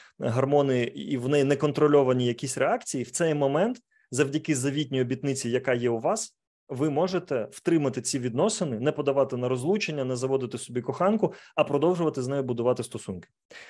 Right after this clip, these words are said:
Коли у вас може бути в вашому житті момент, коли ви, не дай Боже, потрапили в Д Т П, лежите з перебитими ногами двома декілька місяців складних, і ви не заробляєте гроші, або ковід, війна чи ще щось,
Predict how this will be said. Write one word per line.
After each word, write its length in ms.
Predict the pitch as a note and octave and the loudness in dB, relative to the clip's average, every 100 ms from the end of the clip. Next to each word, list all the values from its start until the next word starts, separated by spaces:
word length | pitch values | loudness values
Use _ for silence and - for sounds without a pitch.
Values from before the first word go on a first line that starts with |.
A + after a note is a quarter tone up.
| - - | -20 0
Коли 220 | D#3+ F3+ | 8 8
у 80 | F3 | 8
вас 320 | D#3 E3 D3 | 6 4 4
може 220 | C#3 B2+ | 2 2
бути 240 | C3+ C#3 A#2+ | 0 -2 2
в 40 | |
вашому 380 | D3 C3 B2+ A#2 | 2 2 -2 -4
житті 240 | A#2 C3 | -6 -2
момент, 360 | B2 A#2+ G#2+ G#2 | 0 2 0 0
коли 220 | B2 C#3 | 0 2
ви, 100 | C3 | 2
не 120 | B2+ | 0
дай 160 | B2 B2 | 0 2
Боже, 240 | B2+ A#2 | 0 -2
потрапили 460 | G#2+ A#2 C3 A#2 A2+ | -4 -2 -2 0 -2
в 60 | |
Д 120 | G#2+ A#2 | -2 -2
Т 100 | B2+ | 0
П, 160 | B2 | 0
лежите 380 | A2 A#2 B2 A2+ | 0 -2 -4 -6
з 60 | - | -4
перебитими 520 | B2 A#2+ B2+ A2+ A#2 | -2 2 2 2 0
ногами 380 | B2+ G3 B3+ D#3+ | 0 0 0 -2
двома 400 | A#2+ A2 F#2+ F#2+ | 0 0 -4 -2
декілька 380 | A#2+ B2 A#2 A#2 | -2 -2 -4 -2
місяців 440 | A#2+ A2+ G#2 F#2+ | -2 -4 -6 -8
складних, 420 | - A#2 A2+ A2 | 0 2 2 2
і 40 | A#2+ | 2
ви 100 | C3 | 2
не 100 | C3 | 2
заробляєте 500 | C3 B2 B2 G#2+ G#2+ | 2 4 4 4 2
гроші, 400 | G#2 G2 - - - - | -2 -4 -6 -16 -20 -2
або 240 | C#3 C3 | 0 2
ковід, 420 | D3 C#3 C#3 D3+ A#2 | 4 4 4 2 2
війна 320 | B2 C3 B2+ | -2 0 -2
чи 120 | A#2+ | -4
ще 180 | - D3 | -2 -2
щось, 200 | C#3 | -2